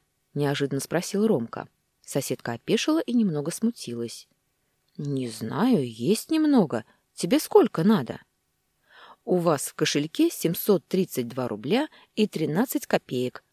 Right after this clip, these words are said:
Проверяйте». Тетя Даша, поджав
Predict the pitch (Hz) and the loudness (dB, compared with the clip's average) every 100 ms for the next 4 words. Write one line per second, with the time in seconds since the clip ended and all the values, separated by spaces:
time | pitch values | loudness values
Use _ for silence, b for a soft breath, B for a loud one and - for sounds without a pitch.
0 | _ 233 294 349 202 - - - - _ | _ -2 4 4 2 -4 -12 -14 -16 _
1 | _ _ _ _ _ _ B B B B | _ _ _ _ _ _ B B B B
2 | B - 302 220 160 165 - 330 190 147 | B 2 4 4 4 4 4 2 2 2
3 | 139 | -2